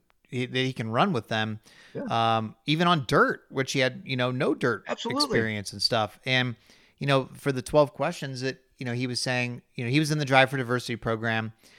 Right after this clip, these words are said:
Speaker 1: Rev Racing had him test some, some ovals, but, uh,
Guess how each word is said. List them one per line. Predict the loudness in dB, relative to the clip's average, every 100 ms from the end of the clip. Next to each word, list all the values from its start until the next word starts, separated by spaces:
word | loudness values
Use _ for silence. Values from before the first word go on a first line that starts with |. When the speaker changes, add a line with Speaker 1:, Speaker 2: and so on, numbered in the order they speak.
| -20 _
Speaker 1:
Rev | 4 4 6
Racing | 4 4 -2 -2
had | 2 2
him | 0
test | -2 0 0 0
some, | 0 0 -2 -6 -12 -16
some | -10 -6
ovals, | -4 -2 -2 -4 -6 -14 _ _ _ 0
but, | 0 2 0
uh, | -2 -2